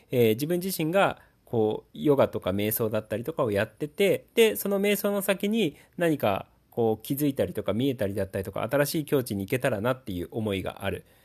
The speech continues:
っていうこと。これが二つ目。で、三つ目として、えー、ヨガのその思想だったりとか哲学の方を学んで、えー、より深い真理を追求するっていう、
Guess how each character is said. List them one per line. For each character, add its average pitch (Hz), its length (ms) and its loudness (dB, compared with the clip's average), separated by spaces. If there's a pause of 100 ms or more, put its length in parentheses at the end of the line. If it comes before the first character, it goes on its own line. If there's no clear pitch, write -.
(140)
っ - 20 -20
て 135 100 2
い 110 100 2
う 101 60 -2
こ 98 140 -4
と。 101 140 -4
こ - 120 -14
れ 127 80 -2
が 110 80 0
二 98 220 -6
つ - 100 -10
目。 98 180 -4 (200)
で、 220 80 6
三 208 140 2
つ 220 120 -6
目 226 100 2
と 214 120 0
し - 60 -8
て、 202 300 4 (280)
え 113 1160 2
ー、 185 60 -2
ヨ 170 80 6
ガ 147 140 8
の 95 80 0
そ 101 120 -6
の 101 160 -4
思 127 120 -2
想 151 200 2
だ 147 100 4
っ 147 60 -4
た - 80 0
り 107 60 -2
と 92 80 -6
か 101 100 -2
哲 120 220 -6
学 147 220 2
の 113 80 -2
方 127 240 2
を - 20 0
学 110 320 0
ん 127 140 -2
で、 175 260 2 (300)
え 110 260 6
ー、 113 60 2
よ 143 100 6
り 196 100 2
深 - 280 2
い 151 100 0
真 131 240 0
理 107 140 0
を 113 160 0 (340)
追 117 180 -2
求 113 140 -2
す 110 140 -4
る 107 80 -2
っ - 20 -4
て - 180 -10
い 110 240 0
う、 104 100 -2